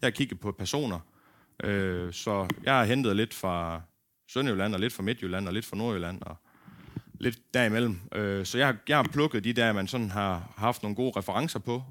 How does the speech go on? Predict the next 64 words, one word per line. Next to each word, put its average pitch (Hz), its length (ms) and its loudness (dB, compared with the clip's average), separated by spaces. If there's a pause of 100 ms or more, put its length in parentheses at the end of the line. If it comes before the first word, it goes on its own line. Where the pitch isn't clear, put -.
(100)
Øh, 98 220 -2
og 104 80 0
igen 123 220 2
netværk, 110 400 2
der 107 60 0
har 98 100 2
anbefalet 107 440 0
nogen, 110 220 -2
siger, 104 120 -6
"Ham 117 160 0
der, 110 80 0
han 113 140 -2
er 104 40 0
altså 92 140 -4
god 110 160 -4
til 95 120 -6
det," 98 120 -2
eller, 90 180 -6 (220)
"Hende 120 160 0
der, 104 60 2
hun 110 140 0
er 92 40 0
altså 87 140 -4
god 107 160 -4
til 101 100 -8
miljø," 92 380 -2
eller 82 180 -8
hvad 110 140 0
det 107 60 0
nu 110 60 0
måtte 90 180 -2
være. 98 160 -2 (720)
Så - 140 0
det, 147 240 10
øh, 104 440 6 (160)
det 139 80 2
vil 131 40 2
jeg 113 80 6
også 131 160 4
anbefale 110 340 2
jer 92 80 0
til, 127 160 -2
at 98 300 0
lade 95 100 0
være 120 100 4
med 117 120 4
at 107 60 6
låse 117 260 0
jer 95 60 -6
måske 95 300 -6
på, 90 380 -6 (440)
på 101 100 -2
et 143 140 4
hus. 135 260 -2
Det 107 220 2
er 104 40 4
ikke 113 140 0
sikkert, 107 220 2
at - 40 -8
de 113 80 0
har 110 140 2
alle 113 120 2
kompetencerne 98 640 -6
der. 107 200 -2